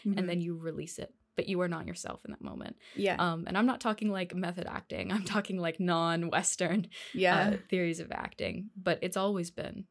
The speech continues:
Speaker 2: subversive because of its ability to.
Speaker 1: Right.
Speaker 2: I just think if everyone did theater,
Speaker 1: <laughs>
Speaker 2: like,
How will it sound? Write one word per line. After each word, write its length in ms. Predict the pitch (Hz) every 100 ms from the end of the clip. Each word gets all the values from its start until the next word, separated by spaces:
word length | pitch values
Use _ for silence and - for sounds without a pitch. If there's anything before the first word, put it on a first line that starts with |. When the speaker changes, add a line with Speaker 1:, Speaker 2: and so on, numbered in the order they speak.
| _ _ -
Speaker 2:
subversive 640 | - 170 - 175 160 -
because 320 | 175 175 165
of 80 | 180
its 160 | - 175
ability 600 | 170 - - - - - _ -
to. 100 | 208
Speaker 1:
Right. 360 | 185 170 - - - - _ -
Speaker 2:
I 120 | 302
just 220 | 381 359
think 380 | 294 294 277 -
if 180 | 196 - -
everyone 920 | 175 196 214 233 240 247 247 254 247 220
did 260 | 226 220
theater, 560 | - 175 165 160 160 165 _ _ _ _ _
Speaker 1:
<laughs> 260 | 330 - -
Speaker 2:
like, 520 | 240 - 233 247